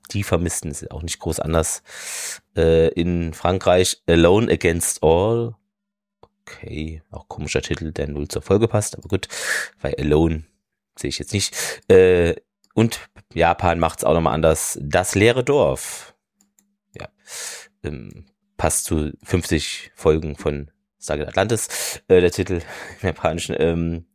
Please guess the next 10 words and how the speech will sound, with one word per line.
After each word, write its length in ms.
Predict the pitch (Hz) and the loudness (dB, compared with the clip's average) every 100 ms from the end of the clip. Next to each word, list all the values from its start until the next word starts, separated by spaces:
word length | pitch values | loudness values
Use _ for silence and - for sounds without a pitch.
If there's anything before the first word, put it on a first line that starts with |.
| - | -8
na 40 | |
gut, 140 | 76 73 | -8 -6
sind 160 | - | -2
ja 80 | 71 | -2
immer 260 | 65 69 69 | -2 -6 -8
austauschbar 440 | 67 - - 69 | -12 -10 -8 -8
meistens. 400 | 67 - - - - - - - _ _ | -10 -12 -14 -14 -16 -18 -18 -20 _ _
Genau, 260 | - 87 80 | -2 2 2
zu 240 | - - | 0 -4
der 220 | 98 87 | 0 0